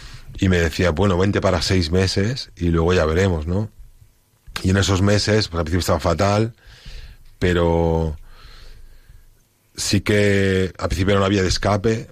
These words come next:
para huir de la, bueno, pues, de la ley, aunque no estaba ni en busca de captura ni nada de eso, pero sí de la situación, otra vez más, salir de, de escapar de España, de, de mis, de mis problemas.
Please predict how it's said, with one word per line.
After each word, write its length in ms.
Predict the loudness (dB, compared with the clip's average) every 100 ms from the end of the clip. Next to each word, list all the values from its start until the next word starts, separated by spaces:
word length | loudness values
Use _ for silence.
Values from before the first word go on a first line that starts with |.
| -10
para 320 | -6 -4 -2
huir 200 | 2 2
de 80 | 2
la, 300 | 2 2 -2
bueno, 300 | -4 -6 -6
pues, 240 | -6 -6 -4
de 240 | -4 0
la 140 | 2 2
ley, 240 | 2 2
aunque 200 | 0 -2
no 60 | -4
estaba 220 | -2 -2
ni 80 | 0
en 100 | -2
busca 200 | -2 -2
de 40 |
captura 380 | -2 -2 0 2
ni 100 | 2
nada 240 | 2 2 2
de 120 | 0
eso, 380 | 2 0 -2 -8 -20 -6
pero 120 | -2 0
sí 120 | 2
de 80 | 2
la 120 | 0
situación, 680 | 0 -2 0 0 2 0 -2
otra 240 | -4 0 2
vez 180 | 2 2
más, 280 | 2 2
salir 320 | 0 0 0 0 0 -2 -2 -14 -18 -18 -10 -4
de, 80 |
de 160 | -2 -2
escapar 480 | -2 -2 0 0 0
de 80 | -2
España, 500 | 0 0 2 2 0
de, 300 | 0 -4 -6
de 160 | -2
mis, 400 | 0 0 -2 -2
de 100 | 0
mis 160 | 0 0
problemas. 640 | 0 2 2 2 -2 -4